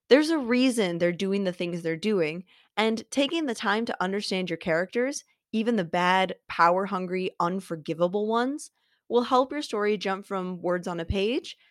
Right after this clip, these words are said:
to something so much more. Character versus character conflicts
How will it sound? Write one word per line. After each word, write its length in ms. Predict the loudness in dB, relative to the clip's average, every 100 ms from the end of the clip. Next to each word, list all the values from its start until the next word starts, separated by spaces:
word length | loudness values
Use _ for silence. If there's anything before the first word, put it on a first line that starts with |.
| _
to 120 | -4
something 440 | -2 -2 -2 -4 -4
so 460 | -8 -6 0 0
much 320 | 2 -2 -4 -6
more. 360 | -6 -6 -12 -20 _ _ _ _ _ _ _ _ _
Character 440 | 4 6 6 4 0
versus 300 | 0 0 0
character 360 | 4 4 2
conflicts 600 | -2 0 0 0 0 -2